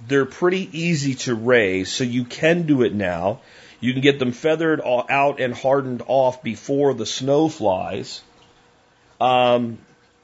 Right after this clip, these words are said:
and you can have eggs, you can have quail eggs at Christmas dinner. You're a little short of making it for, uh, no, actually, if you did it the day, right, which I doubt most people do, but if you did it today,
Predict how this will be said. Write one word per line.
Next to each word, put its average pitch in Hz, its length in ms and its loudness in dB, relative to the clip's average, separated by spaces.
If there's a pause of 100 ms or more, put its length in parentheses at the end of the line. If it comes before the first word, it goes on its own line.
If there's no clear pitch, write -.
(880)
and 135 120 -6
you 165 100 -2
can 175 100 -2
have 135 200 2
eggs, 147 640 -2
you 160 80 -4
can 160 120 0
have - 40 -16
quail 170 360 0
eggs 123 420 -2 (520)
at 117 160 0
Christmas 139 360 -4
dinner. 131 340 2 (840)
You're 117 160 -8
a 135 40 -6
little 262 640 0
short 226 460 0
of 180 80 -2
making 180 440 0
it 151 180 -2
for, 127 460 0
uh, 120 60 2
no, 165 260 2
actually, 220 500 0
if 143 100 -2
you 147 80 2
did 165 180 2
it 147 140 0
the 139 100 -2
day, 110 440 0 (220)
right, 127 280 2 (180)
which 143 100 -4
I 151 60 4
doubt 147 220 2
most 143 160 2
people 120 180 2
do, 123 100 2
but 113 80 -2
if 117 60 -4
you 143 80 4
did 208 180 2
it 233 100 0
today, 143 500 2